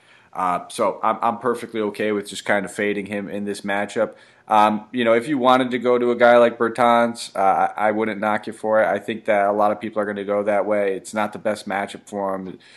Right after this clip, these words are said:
It's an even keel price at fifty-eight hundred, where, like you said, there is later value that we could look at. Uh, my main interest might be,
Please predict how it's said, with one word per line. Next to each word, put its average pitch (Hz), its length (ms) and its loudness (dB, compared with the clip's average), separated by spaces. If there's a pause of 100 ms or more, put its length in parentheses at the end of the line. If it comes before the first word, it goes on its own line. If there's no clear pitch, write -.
(140)
It's - 100 -12
an 120 80 -4
even 123 300 0
keel 117 260 -2
price 110 400 0
at 90 80 -14
fifty-eight 104 500 -4
hundred, 98 400 -10
where, 101 160 -4
like 101 180 -4
you 104 60 -10
said, 98 300 -2
there 104 100 -4
is 110 240 -6
later 104 240 -2
value 95 360 -2
that 92 140 -6
we 95 100 -10
could 95 220 -8
look 95 220 -6
at. 95 260 -4 (300)
Uh, 101 220 0
my 120 120 0
main 127 220 2
interest 110 420 -4
might 101 200 -4
be, 101 140 -8